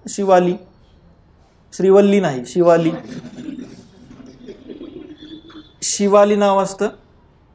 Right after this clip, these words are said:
परत प्रेम प्रकरण आलं म्हटल्यानंतर काय होणार, twist येणार. सगळं तिचं अशी प्रेम होतंय त्याचं, ते राज्य का-, त्या हे होणार आहे. लवकरच त्याचं काय होणार असतो, जे आपण म्हणतो ना राज्याभिषेक वगैरे, ते होणार असतो.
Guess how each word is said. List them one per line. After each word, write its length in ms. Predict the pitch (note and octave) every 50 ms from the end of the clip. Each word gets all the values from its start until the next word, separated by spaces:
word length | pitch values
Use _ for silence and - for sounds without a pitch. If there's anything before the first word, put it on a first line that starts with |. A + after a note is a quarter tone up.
| _ _ _ _
परत 200 | B3 B3+ B3 G3+
प्रेम 400 | D#3+ - - A3 A3 B3 B3 A#3+
प्रकरण 320 | A#3 A#3 G#3+ A#3+ A#3 A#3
आलं 180 | A3+ A3+ A3 A3+
म्हटल्यानंतर 500 | A3 A3 G#3 G#3+ G#3+ G#3+ A3 G#3 G3+ G#3+
काय 160 | - G#3+ G#3
होणार, 200 | G#3 G#3 G#3 G3+
twist 360 | G3+ - G#3+ G#3+ G3+ - -
येणार. 200 | G#3 G3 F#3+ F#3+ - - _ _ _ _ _ _ _ _ _ _ _ _ _ _ - -
सगळं 300 | B3+ B3+ B3+ A3+ G3+ G#3 - - - - _ _ _ _ _ -
तिचं 180 | G#3 G3 A3 A3
अशी 160 | G#3+ - G3+
प्रेम 300 | G3+ G#3+ A3 A3+ A3 A3 - -
होतंय 320 | - G#3 F#3 F#3+ G#3 G3+
त्याचं, 380 | G3 G#3 G3+ G3 - G3+ G#3 - - - - _ _ _ _ _ _ _ -
ते 80 | G3 G3
राज्य 320 | F#3+ F#3+ F#3 E3+ G3+ G3+
का-, 320 | G3+ G3 G3 F#3+ - - F#3 -
त्या 240 | G3 F#3+ G3 F#3 F3+
हे 100 | F3+ G3+
होणार 300 | F#3+ F#3+ F#3+ F#3+ F#3 F#3
आहे. 100 | F#3 F#3 - - - _ _ _ _ _ _ _ -
लवकरच 420 | E3+ F#3+ G#3 G3+ A#3+ B3 A#3+ B3
त्याचं 200 | B3+ A#3 G#3+ A#3+
काय 180 | - A#3+ A3+ A3+
होणार 200 | A3 A3+ A3+ A3
असतो, 480 | G#3 - - A#3+ B3 - - - - - _ _ _ _ _ _ _ _ _ _ _ _ _ _ E3
जे 80 | E3+
आपण 160 | F3 F3 G3+ G#3
म्हणतो 260 | A3+ C4 E4+ F#4 E4
ना 80 | A#3+
राज्याभिषेक 680 | G3+ G3+ F#3+ F3+ D#3+ G3 F#3+ F3 F3+ F3 - F#3 F3 F3
वगैरे, 320 | E3+ D#3 D#3 D3+ D#3 D#3 - _ _ _ _ _
ते 100 | A3+ A3+
होणार 240 | A3+ A3 G#3+ G#3 G3+
असतो. 220 | F#3+ F3+ - -